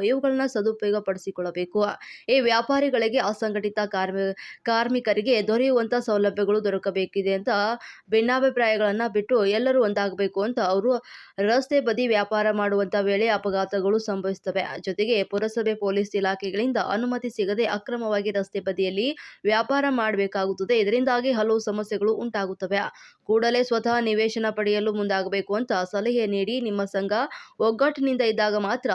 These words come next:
ಅಭಿವೃದ್ಧಿ ಕಾಣಲು ಸಾಧ್ಯ. ಹೀಗಾಗಿ ಎಲ್ಲರೂ ಒಗ್ಗಟ್ಟಾಗಿ ಸಂಘವನ್ನ ಮುನ್ನಡೆಸಿಕೊಂಡು ಹೋದಲ್ಲಿ ಸ್ವತಃ ನಿವೇಶನ ಕಟ್ಟಡಗಳನ್ನ ನಿರ್ಮಿಸಿಕೊಳ್ಳಬಹುದು ಅಂತ ಸಮಾಜ ಸೇವಕ ಆರ್ ಟಿ ಒ ಮಲ್ಲಿಕಾರ್ಜುನ್ ಅವರು ತಿಳಿಸಿದ್ರು.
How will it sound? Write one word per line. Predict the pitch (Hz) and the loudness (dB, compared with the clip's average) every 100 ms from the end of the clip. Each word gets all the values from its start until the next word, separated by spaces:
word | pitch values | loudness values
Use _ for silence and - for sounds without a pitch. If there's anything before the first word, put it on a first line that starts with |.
| 185 | -2
ಅಭಿವೃದ್ಧಿ | 196 247 269 262 | -2 0 0 -2
ಕಾಣಲು | 254 214 196 196 | -2 -2 0 0
ಸಾಧ್ಯ. | 190 180 175 185 | -2 -4 -2 -4
ಹೀಗಾಗಿ | 185 185 202 208 226 | -2 -2 -2 -2 0
ಎಲ್ಲರೂ | 214 214 208 | 0 2 0
ಒಗ್ಗಟ್ಟಾಗಿ | 202 208 208 202 220 | 0 -2 -2 -2 -2
ಸಂಘವನ್ನ | 214 196 190 196 190 | -4 -2 -2 -2 -2
ಮುನ್ನಡೆಸಿಕೊಂಡು | 190 185 185 202 196 190 233 311 - - - | -4 -6 -6 -8 -4 0 0 -2 -6 -18 -2
ಹೋದಲ್ಲಿ | 214 208 226 247 | 0 2 2 2
ಸ್ವತಃ | 220 220 254 277 | 2 0 0 0
ನಿವೇಶನ | 254 214 214 208 214 208 | 2 2 0 -2 -4 -2
ಕಟ್ಟಡಗಳನ್ನ | 208 202 202 196 196 254 202 | -4 -2 -2 0 0 0 0
ನಿರ್ಮಿಸಿಕೊಳ್ಳಬಹುದು | 202 220 233 - 202 202 185 185 190 | -2 -2 -4 -4 -4 -2 -2 -2 -2
ಅಂತ | 247 202 240 - - - | -2 -2 -2 -6 -18 -10
ಸಮಾಜ | - 226 254 277 285 | 0 2 2 0 0
ಸೇವಕ | 269 233 214 247 233 | 2 2 2 0 0
ಆರ್ | 202 202 | 0 0
ಟಿ | 233 | 0
ಒ | 214 | 0
ಮಲ್ಲಿಕಾರ್ಜುನ್ | 196 202 202 202 196 190 | 0 -2 -2 -2 -4 -2
ಅವರು | 196 247 202 | 0 0 0
ತಿಳಿಸಿದ್ರು. | 226 233 - 180 185 | -2 -6 -6 -4 0